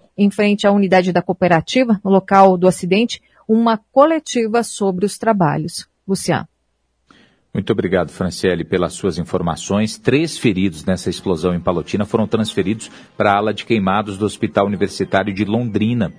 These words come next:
Speaker 2: O Guilherme Marconi, da C B N Londrina, atualiza o estado de saúde desses trabalhadores.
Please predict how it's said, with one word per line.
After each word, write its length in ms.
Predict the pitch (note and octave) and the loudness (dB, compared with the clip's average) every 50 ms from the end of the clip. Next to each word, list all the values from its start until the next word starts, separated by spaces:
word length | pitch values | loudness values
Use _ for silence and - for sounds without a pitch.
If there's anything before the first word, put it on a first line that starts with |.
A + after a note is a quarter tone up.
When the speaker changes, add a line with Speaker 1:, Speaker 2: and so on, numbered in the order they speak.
| - - - - - - - | -20 -20 -20 -20 -16 -8 -6
Speaker 2:
O 80 | G2 | -4
Guilherme 460 | G2 G2+ G2+ G#2+ A#2 B2 A2+ A2 A2 | -2 0 2 2 2 2 2 0 0
Marconi, 640 | G#2+ G#2 G2+ - - - A2 A2+ C3 C#3+ D3 B2 F#2 | 0 0 0 -2 -2 -2 0 0 0 0 0 -2 -2
da 100 | F2 F2+ | -4 -4
C 160 | - - G#2 | -2 -2 0
B 120 | F2+ F#2 | 0 0
N 180 | F#2+ G#2+ G#2+ G2+ | 0 0 -2 -2
Londrina, 500 | F#2 F#2 F2 E2 E2+ G2+ A#2+ C3 B2 G#2+ | -2 -2 -2 -2 0 0 0 0 0 -2
atualiza 680 | G2+ - - B2+ A2+ G#2 G2 G2+ G#2+ C#3 E3 D3+ D#3 | -2 -2 -2 0 0 0 0 0 0 -2 0 0 0
o 60 | A2+ | -2
estado 420 | F#2+ E2+ - - B2+ C3 C3 G#2 F2+ D#2 | -2 -4 0 2 2 2 2 -2 -6 -8
de 80 | - | -6
saúde 340 | - - E2+ E2 A2 A2 A2 | -4 -4 -2 -2 -4 -4 -4
desses 320 | F#2 G2+ G2 - - F#2+ | -4 -4 -4 -4 -8 -8
trabalhadores. 680 | - G#2 G2 F2 F#2+ F#2 F#2 F2 C#2+ C#2+ C#2+ C#2+ - - | -4 -4 -2 -2 0 -2 -2 -4 -4 -6 -10 -10 -12 -16